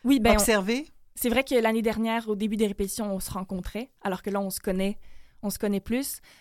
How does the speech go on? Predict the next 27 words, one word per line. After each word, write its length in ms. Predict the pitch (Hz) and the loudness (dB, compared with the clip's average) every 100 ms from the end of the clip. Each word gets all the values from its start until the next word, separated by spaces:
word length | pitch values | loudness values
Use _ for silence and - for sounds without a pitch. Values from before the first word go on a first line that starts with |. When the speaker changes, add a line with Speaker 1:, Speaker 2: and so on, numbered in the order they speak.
| - | -4
Speaker 1:
Euh, 380 | 208 202 196 196 | 0 2 0 -2
puis 460 | - 233 220 220 214 | -4 -2 0 2 2
oui, 180 | 226 | 2
je 60 | 311 | 0
pense 180 | 285 277 | 0 -2
que 320 | 233 202 - _ _ _ _ _ _ - | -2 -2 -4 _ _ _ _ _ _ -8
il, 120 | 208 - - - | -8 -8 -16 2
comme 120 | 285 285 | 4 4
le 60 | |
processus 520 | - 262 269 240 277 | 4 0 0 -2 0
a 60 | 240 | -2
été 160 | 220 226 | 0 -2
différent, 400 | 196 226 233 247 | -2 -2 0 -2
puis 80 | |
que 80 | - | -2
là, 100 | 226 | -2
on 60 | 233 | -2
s'est, 200 | - 220 | -4 -8
on 80 | 202 | -8
s'est 120 | 202 | -6
suivis 380 | 208 226 220 240 | -6 -4 -4 -2
depuis 640 | 214 208 - 233 226 214 | -4 -4 -4 -4 -2 -4
l'été, 460 | 202 196 - 269 254 | -4 -6 -4 -4 -2
on 80 | 208 | -4
travaille, 560 | - 196 202 202 196 - _ _ _ | -6 -6 -4 -4 -6 -10 _ _ _
tu 120 | - _ _ | -20 _ _
sais, 200 | - 220 | -8 -8